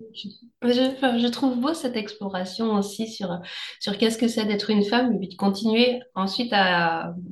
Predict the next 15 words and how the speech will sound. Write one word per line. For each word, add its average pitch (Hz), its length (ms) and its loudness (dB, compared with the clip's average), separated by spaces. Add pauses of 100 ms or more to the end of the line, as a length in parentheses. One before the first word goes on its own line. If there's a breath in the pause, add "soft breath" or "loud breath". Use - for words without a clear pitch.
peut-être 214 380 0
apprendre 254 580 4
en 208 100 4
transmettant 214 720 0
aussi 214 380 -2
à, 175 260 2 (360 loud breath)
à 175 80 -4
d'autres 190 180 -6
personnes 220 420 2
à 185 120 -4
explorer 196 500 -2
cette 185 260 -6
voie. 247 140 -6 (120)
Donc, 214 160 -6
c'est, 196 200 -8